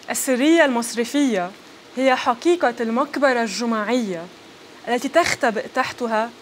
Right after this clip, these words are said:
كل جرائم الفساد، وتاليًا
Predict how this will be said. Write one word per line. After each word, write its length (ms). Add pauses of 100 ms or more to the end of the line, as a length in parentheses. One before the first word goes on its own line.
(200)
كل 200
جرائم 540
الفساد، 540 (500)
وتاليًا 680